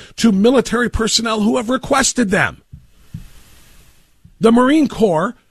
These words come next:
is losing thousands of Marines. We're talking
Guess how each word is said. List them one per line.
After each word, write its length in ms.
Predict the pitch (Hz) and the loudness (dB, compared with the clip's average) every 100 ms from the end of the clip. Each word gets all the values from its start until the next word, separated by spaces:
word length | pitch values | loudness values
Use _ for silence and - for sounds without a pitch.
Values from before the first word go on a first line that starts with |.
| _ _ _ | _ _ _
is 220 | 247 208 | 0 2
losing 400 | 262 285 208 247 | 2 0 0 0
thousands 1400 | - - - - 285 311 339 359 339 269 156 170 156 208 - | -2 -12 -20 -2 2 4 2 2 0 -2 -4 -6 -6 -8 -4
of 240 | 240 269 | -2 0
Marines. 1300 | 277 302 311 339 415 440 415 359 240 170 120 - - - _ - - - - - - - - _ _ _ _ _ _ _ | 0 0 2 2 0 -4 -2 6 6 6 -2 -4 -6 -10 _ -20 -20 -20 -20 -20 -20 -20 -20 _ _ _ _ _ _ _
We're 180 | 208 302 | 0 0
talking 600 | - 254 285 - 269 | 2 2 2 0 -2